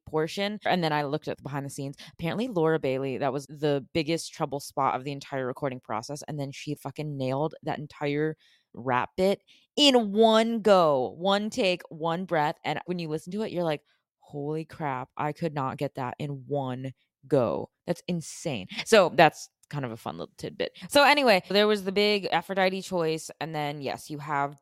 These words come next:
the big choice. Well, and then another big choice is, so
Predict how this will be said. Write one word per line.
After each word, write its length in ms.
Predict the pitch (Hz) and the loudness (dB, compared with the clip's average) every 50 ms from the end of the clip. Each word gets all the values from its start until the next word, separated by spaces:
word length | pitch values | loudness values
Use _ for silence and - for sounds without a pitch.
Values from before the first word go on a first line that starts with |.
| _ _ - | _ _ -14
the 360 | 165 151 147 147 143 143 127 _ _ _ - | -12 -10 -8 -8 -8 -8 -10 _ _ _ -4
big 180 | 170 170 151 - | -4 -4 -4 -6
choice. 460 | - - 170 165 156 151 - - - - - - - - _ - | -8 -4 -2 -2 -2 -4 -6 -12 -18 -20 -20 -20 -20 -18 _ 4
Well, 120 | 226 226 | 6 6
and 120 | - 240 240 | 6 6 6
then 140 | 240 233 233 | 4 4 4
another 280 | 226 220 220 220 214 | 4 4 2 2 2
big 160 | 196 208 196 | 0 -2 -2
choice 260 | - 202 196 180 - - | -2 -2 -4 -4 -4 -4
is, 300 | - 175 170 165 151 143 - _ _ _ _ | -4 -2 -2 -4 -6 -8 -14 _ _ _ _
so 500 | - - 196 185 180 175 165 160 131 - | -4 0 4 4 4 4 4 0 -2 -6